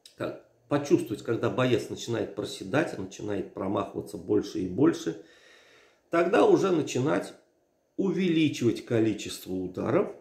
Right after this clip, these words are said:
но уменьшать какую-то плотность. Понятно? И тогда дожать соперника и чередовать. Вот, значит, то увеличить плотность, то уменьшить плотность, то увеличить силу удара, уменьшить количество выброшенных ударов,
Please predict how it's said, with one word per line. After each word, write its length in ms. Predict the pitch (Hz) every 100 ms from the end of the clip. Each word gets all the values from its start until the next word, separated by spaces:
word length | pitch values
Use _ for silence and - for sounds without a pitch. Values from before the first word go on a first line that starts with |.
| _
но 200 | 107 101
уменьшать 580 | 101 101 95 - 160 -
какую-то 480 | 113 - 151 147 -
плотность. 720 | - 101 90 90 90 90 - _ _ _ _ _ _ _ _ _ _ -
Понятно? 460 | 117 160 147 117 - _ _ _ _ _ _ _ _ -
И 120 | 208
тогда 420 | - 156 127 156
дожать 440 | - 117 196 -
соперника 640 | - 170 - 170 156 156 175
и 180 | - -
чередовать. 640 | 139 131 120 107 104 -
Вот, 120 | 95
значит, 400 | 95 - - 175
то 100 | 131
увеличить 640 | 110 - 143 185 160 -
плотность, 500 | 156 147 135 104 -
то 80 | 92
уменьшить 560 | 90 117 175 175 - -
плотность, 420 | 135 123 107 -
то 80 | 98
увеличить 540 | 101 110 107 - 95
силу 360 | - 104 101 98
удара, 520 | 95 98 95 92 - _ _
уменьшить 640 | 90 95 95 98 95 -
количество 540 | - 98 131 - - 151
выброшенных 560 | 147 143 135 127 123
ударов, 400 | 120 120 110 113